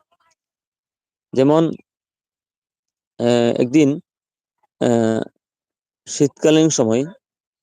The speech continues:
আহ, নবীজি হযরত আলী রাদিয়াল্লাহু তাআলা আনহুকে বললেন যে, "আলী," এ, আমি অন্য ঘটনা বলি, আহ, নবীজি একদিন দেখলেন যে আবু বকর, ওমর এবং আলী,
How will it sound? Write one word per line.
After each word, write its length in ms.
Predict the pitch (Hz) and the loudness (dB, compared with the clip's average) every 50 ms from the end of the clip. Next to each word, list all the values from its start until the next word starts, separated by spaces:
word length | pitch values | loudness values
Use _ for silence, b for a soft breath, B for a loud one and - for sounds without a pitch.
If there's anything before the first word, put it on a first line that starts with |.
| _ _ _ _ - | _ _ _ _ -6
আহ, 180 | 120 117 113 117 | -4 -2 0 0
নবীজি 420 | 120 127 135 139 151 147 160 160 165 175 - - _ _ _ _ - | 2 2 2 4 4 4 4 4 4 2 0 -4 _ _ _ _ -10
হযরত 280 | 123 123 127 139 139 - | -4 0 0 0 2 2
আলী 160 | 127 143 160 | 2 2 4
রাদিয়াল্লাহু 380 | 160 147 131 135 143 143 147 135 | 4 2 2 2 2 2 2 2
তাআলা 140 | 143 143 143 | 2 0 0
আনহুকে 240 | 147 147 139 - | 0 0 0 0
বললেন 300 | 127 123 120 117 120 135 139 | 0 0 0 2 0 0 0
যে, 60 | 127 | 2
"আলী," 220 | 123 123 139 147 139 110 87 - _ _ _ _ _ _ _ _ _ _ _ - | 2 2 4 2 2 0 -2 -8 _ _ _ _ _ _ _ _ _ _ _ -2
এ, 60 | 127 127 123 120 | 0 0 0 0
আমি 200 | 135 127 131 135 131 131 | 0 0 0 0 0 0
অন্য 200 | 139 143 151 147 | 0 2 2 2
ঘটনা 240 | 139 135 135 151 156 143 | 2 2 2 2 2 2
বলি, 240 | 120 120 107 117 139 185 _ _ _ _ _ _ _ _ _ - | 2 0 0 -2 -2 -4 _ _ _ _ _ _ _ _ _ -6
আহ, 140 | 127 127 123 | -4 -2 0
নবীজি 260 | 127 139 143 160 151 | 2 2 2 4 4
একদিন 160 | 160 147 151 143 | 4 4 4 2
দেখলেন 220 | 143 139 151 156 | 2 2 2 2
যে 80 | 143 131 131 | 4 4 4
আবু 180 | 127 127 131 147 | 4 4 4 2
বকর, 260 | 156 143 - - 160 | 2 2 2 2 2
ওমর 280 | 147 139 135 139 143 147 | 4 4 4 4 4 4
এবং 200 | 147 143 135 135 131 | 4 4 2 2 2
আলী, 240 | 135 127 123 113 | 2 2 0 0